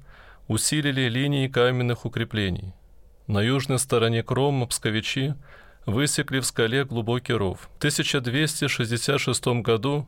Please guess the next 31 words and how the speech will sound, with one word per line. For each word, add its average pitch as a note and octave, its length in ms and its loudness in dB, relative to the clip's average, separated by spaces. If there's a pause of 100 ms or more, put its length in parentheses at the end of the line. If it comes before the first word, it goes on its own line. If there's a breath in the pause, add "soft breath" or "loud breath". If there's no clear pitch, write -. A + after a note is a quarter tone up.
(140)
к - 80 0
югу B2+ 320 2
от A#2 100 2
Детинца B2 600 0
была B2 240 2
построена C3 640 2
ещё C3+ 400 2
одна B2 160 0
крепостная G#2+ 580 0
стена. G2+ 420 -2 (140)
С - 120 -4
середины B2+ 420 2
пятнадцатого C3+ 600 0
века G#2+ 500 -2 (220)
Псков, C#3 420 0 (160)
признававший C3 680 2
себя C3 360 0
отчиной D3 520 0
великого A#2 500 0
князя B2+ 400 2
Московского, A#2 960 0
укреплялся B2+ 720 0
особенно A#2 480 2
энергично. A2 680 -2 (220)
В - 120 -16
период C#3 420 2
с - 100 -2
тысяча C3+ 420 0
четыреста C3 500 -2
пятьдесят A#2 480 -2
третьего B2+ 480 -2